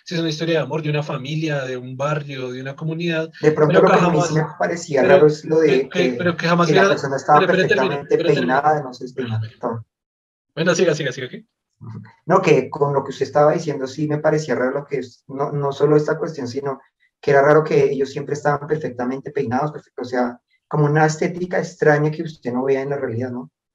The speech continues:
Speaker 2: sea, no, nunca ve a una persona co-, le, le, le, lo ve con, con defectos, con ojeras, con todas esas cuestiones, o despeinada, o sí, y usted en la, en la televisión nunca ve eso.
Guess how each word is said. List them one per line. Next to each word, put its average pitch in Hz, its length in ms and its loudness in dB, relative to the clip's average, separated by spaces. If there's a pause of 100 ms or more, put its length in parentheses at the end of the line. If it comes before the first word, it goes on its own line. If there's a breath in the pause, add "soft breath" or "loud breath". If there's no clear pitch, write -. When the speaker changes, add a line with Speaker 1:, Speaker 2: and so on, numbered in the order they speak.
Speaker 2:
sea, - 360 -2
no, 135 200 0
nunca 143 240 0
ve 147 80 6
a - 40 6
una 123 100 -6
persona 123 540 -6 (380)
co-, 143 280 4
le, 139 220 0
le, 131 300 0
le, 123 300 -2
lo 120 180 -4
ve 113 220 -4
con, 135 380 -6
con 143 160 0
defectos, 131 760 -2 (360)
con 131 380 4
ojeras, 135 520 4
con 135 180 -6
todas 170 180 2
esas 190 140 -10
cuestiones, 151 440 -4
o 139 100 2
despeinada, 123 640 -2
o 120 60 -8
sí, 160 180 -14 (340)
y 143 120 -8
usted 123 200 -4
en 123 100 2
la, 135 140 -2
en 131 100 -6
la 131 120 -6
televisión 120 360 -6
nunca 117 200 -6
ve 131 100 -2
eso. - 120 -14